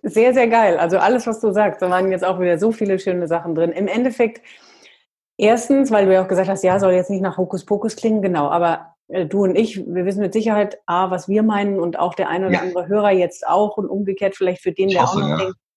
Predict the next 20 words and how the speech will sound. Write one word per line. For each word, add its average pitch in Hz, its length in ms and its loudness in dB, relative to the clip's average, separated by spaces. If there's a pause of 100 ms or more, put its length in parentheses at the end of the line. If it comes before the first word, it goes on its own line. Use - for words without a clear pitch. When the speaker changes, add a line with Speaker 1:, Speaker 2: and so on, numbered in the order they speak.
Speaker 1:
wie, 214 200 4
ich 190 140 -6
kann 202 160 -2
das, 196 200 -4
äh, 156 220 -4
mir 196 160 -2
nur 196 140 -2
vorstellen 214 380 -2
und 190 100 -2
dann 226 140 0
<laughs> - 20 -8
kommt 247 280 -2
es 214 100 -2
so. 196 180 2
Aber 190 160 2
ja, 190 260 4
wenn 233 120 2
man 214 160 0
sich 208 180 -4
beginnt, 214 540 2